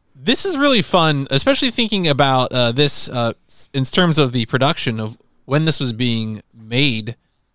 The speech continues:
in, uh, you know, in, in, uh, or, you know, was released in nineteen ninety-nine. Uh,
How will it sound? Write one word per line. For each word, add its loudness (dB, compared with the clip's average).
in, -4
uh, -2
you -2
know, -4
in, -2
in, -8
uh, -2
or, 2
you 2
know, 2
was 0
released 0
in 0
nineteen 0
ninety-nine. 0
Uh, 2